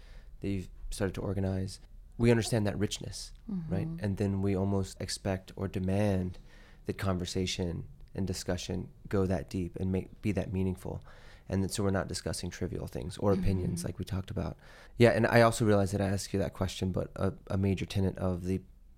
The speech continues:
Speaker 1: of the dinner is that, you know, the conversation stays at the table. Um, and the, the one other thing I'll mention is that I think that you and the other founders have done a really good job of facilitating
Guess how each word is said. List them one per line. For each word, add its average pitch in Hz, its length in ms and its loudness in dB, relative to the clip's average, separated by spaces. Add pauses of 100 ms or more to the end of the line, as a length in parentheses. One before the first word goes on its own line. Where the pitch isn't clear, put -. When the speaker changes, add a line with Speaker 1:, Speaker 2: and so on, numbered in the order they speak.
Speaker 1:
of 92 200 0
the 95 80 2
dinner 92 320 2
is 90 140 -2
that, - 260 -4
you 87 60 0
know, 85 100 -4 (160)
the 95 180 0
conversation 90 520 -2
stays 85 260 -4
at 69 60 -10
the - 60 -8
table. - 400 -4 (440)
Um, 92 240 0
and 117 120 8
the, 120 140 8
the 120 200 6
one 127 180 6
other 117 140 4
thing 110 160 6
I'll 101 80 8
mention 98 360 6
is 92 240 2
that 98 220 4 (400)
I 107 100 6
think 120 340 2
that - 200 2 (400)
you 117 340 6
and 107 100 6
the 104 100 6
other 98 400 2 (120)
founders 104 540 2
have 95 100 -4
done 98 140 4
a 98 60 6
really 98 260 2
good 95 180 0
job 92 500 2 (420)
of 95 260 2
facilitating 101 840 0